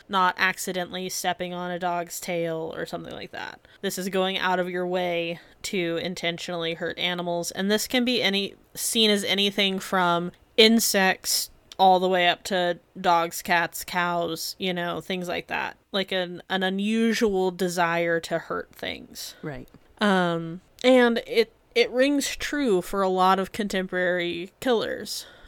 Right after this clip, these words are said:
Speaker 1: A lot of them have one or more of those different traits early in their life. But it's not a guarantee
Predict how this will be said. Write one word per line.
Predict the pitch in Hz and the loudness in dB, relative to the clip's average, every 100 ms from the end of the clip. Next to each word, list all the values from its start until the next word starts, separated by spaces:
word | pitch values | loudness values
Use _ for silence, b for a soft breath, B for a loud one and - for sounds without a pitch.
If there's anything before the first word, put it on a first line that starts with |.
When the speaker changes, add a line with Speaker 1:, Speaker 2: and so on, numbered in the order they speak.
| - | -4
Speaker 1:
A | 202 | 0
lot | 196 190 202 | 4 6 6
of | 208 | 4
them | 202 190 | 2 0
have | 185 190 | 2 -2
one | 202 185 185 180 | -2 -2 -2 -2
or | - 185 | -2 -2
more | 180 185 196 190 175 170 180 - - | -2 -2 -2 0 0 -2 -4 -8 -4
of | 196 185 185 | -2 -2 -4
those | 180 175 175 170 175 - - - - | -2 0 0 0 -4 -8 -12 -14 -8
different | 196 - - | -8 -6 -8
traits | - - 175 160 - - - _ | -8 -4 -2 -2 -6 -12 -12 _
early | 190 175 175 | -2 0 0
in | 160 | -4
their | 156 156 | -6 -4
life. | 165 85 - - - _ | -4 -4 -8 -16 -20 _
But | 214 | 0
it's | 208 190 | 0 0
not | 214 202 | 2 2
a | 202 | 2
guarantee | 190 196 196 190 190 - 311 254 208 226 | -2 -4 -2 -2 -4 -4 -2 -2 -2 -4